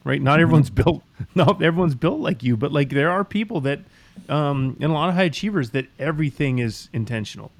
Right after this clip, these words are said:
Speaker 1: Where I park, what time I show up, why, where I sit at those meetings, right? Um, and, and, you know, like you said, a lot of this is, is unspoken stuff.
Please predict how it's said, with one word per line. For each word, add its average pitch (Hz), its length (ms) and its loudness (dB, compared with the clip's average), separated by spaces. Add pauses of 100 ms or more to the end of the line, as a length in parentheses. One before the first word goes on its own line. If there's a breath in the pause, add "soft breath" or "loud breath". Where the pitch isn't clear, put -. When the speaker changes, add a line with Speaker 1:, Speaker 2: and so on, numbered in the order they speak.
(140)
Speaker 1:
Where 135 240 0
I 131 100 0
park, 104 420 -8
what 131 180 -4
time 131 200 -6
I 120 60 -2
show 110 240 -4
up, 101 160 -6
why, 123 540 -4 (220 loud breath)
where 151 220 4
I 156 80 2
sit 170 260 -2
at 151 100 -6
those 117 200 -4
meetings, 98 480 -8 (220)
right? 139 240 -4 (540 loud breath)
Um, 139 460 0 (1800 soft breath)
and, 156 180 2
and, 147 440 0
you 139 380 -2
know, 147 120 4
like 147 160 2
you 139 60 -2
said, 185 220 -2
a 165 60 0
lot 131 280 -2
of 143 80 -6
this 156 240 -4
is, 127 320 -6
is 123 300 -6
unspoken 147 680 -2
stuff. - 380 -14